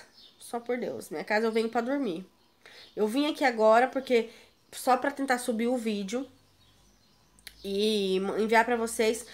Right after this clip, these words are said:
mas daqui a pouco eu já tenho que sair, eu tenho que atender uma cliente às três horas e já é quase isso.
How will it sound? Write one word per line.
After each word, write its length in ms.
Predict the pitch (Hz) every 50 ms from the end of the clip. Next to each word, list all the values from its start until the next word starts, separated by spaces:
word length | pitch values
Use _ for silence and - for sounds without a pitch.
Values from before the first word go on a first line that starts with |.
| - - -
mas 160 | - 226 254
daqui 160 | 254 262 262 302
a 40 |
pouco 220 | 294 294 285 294 294
eu 60 | 285
já 40 | 285
tenho 140 | 302 294 285
que 80 | -
sair, 260 | - 349 359 330 262
eu 60 | 220 214
tenho 160 | - 214 220
que 60 | 220
atender 200 | 226 233 226 226
uma 120 | 226 220
cliente 340 | 220 240 233 226 226 - -
às 140 | - 220 -
três 240 | 233 233 240 277 277
horas 340 | 285 262 - 196 190 190 190
e 60 | 190
já 140 | 190 202 196
é 60 | 196
quase 360 | 196 - 202 190 190 202 254
isso. 340 | 254 240 208 - - -